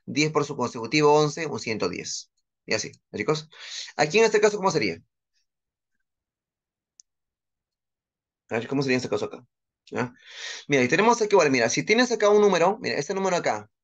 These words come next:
este número, mira, acaba, mira, este número al cuadrado acaba en cinco. Ya, pues, chicos, si este número al cuadrado va a acabar en cinco, te das cuenta que necesariamente Y, ¿cuánto sería?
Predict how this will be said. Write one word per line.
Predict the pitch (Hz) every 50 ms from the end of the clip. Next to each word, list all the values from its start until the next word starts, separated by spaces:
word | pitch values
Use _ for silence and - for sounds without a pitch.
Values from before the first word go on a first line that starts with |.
| _ _ _ _ _ _ _ _ _ _ _ _ _ _ _ _ _ _ _ _ _ _ -
este | 151 156 190
número, | 165 147 127
mira, | 120 117 110
acaba, | 110 - 180 185 196 202 180 - -
mira, | 151 147 156
este | 156 214 220
número | 220 220 226 220
al | 208 170
cuadrado | 151 156 165 185 202 202
acaba | 175 139 151 147 147
en | 139 131
cinco. | - 139 117 95 95 95 104 _ _
Ya, | - -
pues, | - 185 -
chicos, | 185 - 113
si | - 180
este | 170 202 196
número | 196 196 196 190 180
al | 170 -
cuadrado | 117 120 120 135 135 135 135 135
va | 127
a | 123
acabar | - 120 120 117
en | 113 110 110
cinco, | - - 120 113 110 104 120 117
te | -
das | 113 110
cuenta | - 120 110 117 -
que | 117
necesariamente | 107 104 101 - 123 117 113 120 117 113 117 120
Y, | 113 110 107
¿cuánto | 104 113 107 101 117
sería? | 110 165 170 190 170 120 98 95